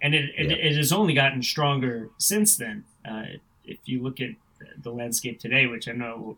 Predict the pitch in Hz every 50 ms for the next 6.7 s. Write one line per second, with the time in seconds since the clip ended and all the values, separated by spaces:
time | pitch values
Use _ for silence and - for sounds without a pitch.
0 | _ - - 120 113 107 117 117 113 110 110 117 113 110 - 120 117 117 110 107
1 | - _ _ _ _ _ _ _ _ _ _ _ _ - 123 117 120 120 135 156
2 | 156 - - 143 123 113 - 117 110 - - 117 110 110 107 107 107 107 101 -
3 | - - 110 113 110 - 113 110 110 110 113 110 104 110 110 107 107 - - 110
4 | 110 110 104 107 107 107 - - - 131 143 156 151 139 123 113 107 104 - -
5 | - 110 110 107 - _ _ _ _ _ _ _ _ _ _ _ _ _ _ _
6 | _ _ - - - - - 123 131 135 135 135 131 127